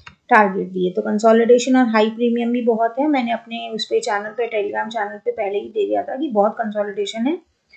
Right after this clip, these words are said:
और यहाँ पे सुबह को move आएगी,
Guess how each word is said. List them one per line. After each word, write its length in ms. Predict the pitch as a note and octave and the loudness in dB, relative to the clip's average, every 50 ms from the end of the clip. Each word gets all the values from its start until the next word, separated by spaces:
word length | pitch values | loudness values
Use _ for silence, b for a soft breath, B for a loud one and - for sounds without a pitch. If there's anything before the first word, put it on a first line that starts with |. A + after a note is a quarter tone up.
| b b b b b b - | b b b b b b 6
और 320 | A#3+ A3+ A3 A3 A3 A3 A3+ A#3+ B3 B3 A#3 G#3+ | 8 10 10 10 10 8 8 8 8 6 6 4
यहाँ 220 | A3 G3+ A3 G#3+ | 4 4 4 6
पे 140 | G#3+ A#3+ A#3 | 6 4 4
सुबह 280 | A#3 B3 A3 A3 A3 | 4 4 2 2 2
को 160 | A3 A3+ C4+ B3+ | 6 6 6 8
move 320 | A#3+ A#3+ B3 B3 A#3+ A#3 | 10 10 10 10 10 8
आएगी, 360 | G3+ F#3 F3+ F3 F3 F3+ F3 | 8 6 6 2 0 -4 -6